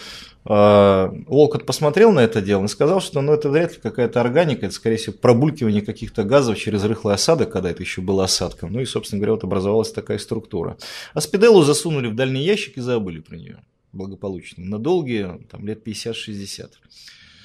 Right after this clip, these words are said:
Вот. И Мюррей, разумеется, об этом ничего не знал. Ну, пожал плечами, ну, ну и ладно. Вот.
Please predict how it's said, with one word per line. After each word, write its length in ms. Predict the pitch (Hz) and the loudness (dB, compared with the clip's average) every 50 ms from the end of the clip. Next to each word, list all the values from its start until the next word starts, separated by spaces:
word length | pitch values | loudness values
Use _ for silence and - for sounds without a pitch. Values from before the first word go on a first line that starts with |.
| - _ _ _ _ _ _ _ _ _ _ _ _ _ _ - | -20 _ _ _ _ _ _ _ _ _ _ _ _ _ _ -12
Вот. 280 | 113 104 95 - - - - - - - | -10 -10 -10 -10 -12 -18 -20 -20 -14 -8
И 80 | - | -4
Мюррей, 280 | 220 254 240 190 151 131 | 2 4 6 6 6 6
разумеется, 560 | 123 120 113 123 127 151 170 160 - - 131 | 6 2 0 -2 -4 -4 -6 -6 -6 -6 -6
об 80 | 120 120 | -6 -6
этом 180 | 139 - 131 | -6 -6 -6
ничего 280 | 120 117 113 - - 123 | -8 -8 -10 -8 -8 -6
не 140 | 117 117 113 | -6 -4 -6
знал. 240 | 104 101 98 90 90 | -6 -6 -6 -6 -6
Ну, 160 | 156 196 165 | -6 -8 -8
пожал 380 | 156 - 143 127 131 175 170 | -4 -2 -2 0 0 0 -2
плечами, 460 | 170 151 147 135 - - 196 185 160 120 | -2 -6 -8 -6 -2 -2 -2 -2 -2 -4
ну, 140 | 104 117 127 | -6 -6 -6
ну 560 | 113 98 - - - - - - - 110 110 | -8 -10 -12 -14 -18 -20 -20 -18 -14 -12 -12
и 40 | 95 | -10
ладно. 380 | 87 85 85 85 - - 80 - - _ _ _ _ - 95 - _ _ _ | -10 -10 -10 -12 -14 -18 -20 -20 -20 _ _ _ _ -20 -20 -20 _ _ _
Вот. 160 | - - | -20 -20